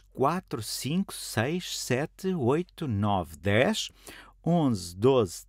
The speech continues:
treze, quatorze, quinze, dezasseis, dezassete, dezoito, dezenove, vinte,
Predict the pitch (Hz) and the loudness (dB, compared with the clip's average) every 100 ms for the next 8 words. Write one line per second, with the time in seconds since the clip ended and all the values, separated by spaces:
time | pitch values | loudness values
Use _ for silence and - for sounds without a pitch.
0 | - 135 123 95 - - 90 _ 160 143 | -4 2 2 2 -4 -6 -6 _ 4 4
1 | 95 - - - 156 147 107 78 80 95 | 4 0 -12 -12 -4 0 0 -2 -6 -6
2 | 90 - 196 180 117 87 110 120 - 185 | -4 -2 2 4 2 0 -2 -2 0 2
3 | 156 113 - 90 85 107 147 117 - 98 | 2 2 -4 -10 -4 2 4 2 -2 -4
4 | 92 113 101 78 80 80 98 131 202 - | 0 2 2 0 -8 -10 -2 2 2 2
5 | 254 | -2